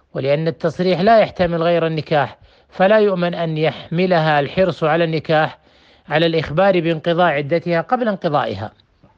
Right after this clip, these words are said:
وقوله "ولا يعرض لغير بائن"، التعريض خلاف التصريح، نحو "إني في مثلك لراغب"، أو "إني أريد الزواج"،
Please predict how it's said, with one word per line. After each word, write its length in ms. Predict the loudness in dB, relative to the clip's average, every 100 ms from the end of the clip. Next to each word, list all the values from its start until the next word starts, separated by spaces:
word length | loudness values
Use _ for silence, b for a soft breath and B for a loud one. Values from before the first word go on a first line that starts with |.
| b b b b b b b _
وقوله 460 | -4 2 4 4 2
"ولا 320 | 2 4 2
يعرض 340 | 2 0 0 -2 -2
لغير 440 | -2 0 0 -2
بائن"، 420 | 0 -2 -2 -8 -6 -6
التعريض 540 | -2 -2 0 0 -2
خلاف 380 | -2 -2 -2 -2
التصريح، 540 | -4 -6 -2 -4 -2
نحو 320 | -2 0 -2 -4 b b b -2
"إني 280 | 0 0
في 140 | 0 -2
مثلك 440 | -2 -2 -4 -2
لراغب"، 460 | -2 0 0 0 -4 -10 -20 _ _ -4
أو 120 | -4
"إني 260 | -2 -4 -2
أريد 260 | -2 -2
الزواج"، 460 | -4 -2 0 2